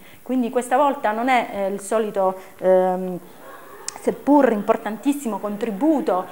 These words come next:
eh, di cui noi ci onoriamo di rappresentare, che sono i pensionati, chiaramente, che hanno sempre dato un contributo importantissimo in termini di partecipazioni per tutte le mobilitazioni che la C G I L li ha, eh, li ha sempre chiamati. Ma questa volta stiamo cercando di portare tanti giovani, proprio perché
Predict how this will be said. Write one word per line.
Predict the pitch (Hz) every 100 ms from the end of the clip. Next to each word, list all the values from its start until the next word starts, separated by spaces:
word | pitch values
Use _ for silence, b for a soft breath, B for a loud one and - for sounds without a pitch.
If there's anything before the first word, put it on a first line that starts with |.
| B
eh, | 196 185 185
di | 185
cui | 185 285 254
noi | 214 226 220
ci | 226
onoriamo | 196 196 247 240 202
di | 185
rappresentare, | 180 202 202 196 196 226 190
che | 190
sono | 247 202
i |
pensionati, | 190 190 202 196 185 180 180
chiaramente, | 180 196 214 196 190
che | 196
hanno | 196
sempre | 285 294 240
dato | 226 214
un | 208
contributo | 202 202 196 220
importantissimo | 202 202 196 202 196 233 214 - 185
in | 190
termini | 220 208 202
di | 190
partecipazioni | 190 196 196 196 190 - 233 202 B B -
per | 226
tutte | 233 330 254
le |
mobilitazioni | 233 214 202 196 208 208 247 208
che |
la | 196
C | 196 196
G | 180
I | 220
L | 220 190 -
li | 202 190
ha, | 185 -
eh, | 190 185
li | 190
ha |
sempre | 190 202 190 180
chiamati. | 180 180 175 180 190 B B -
Ma | 185
questa | 226 -
volta | 285 359 -
stiamo | 226 226
cercando | 233 254 285 254
di | 208
portare | 202 208 233 202 -
tanti | 302 339 262 226 202
giovani, | 196 202 190 190
proprio | 190 285 214
perché | 233 269 - 208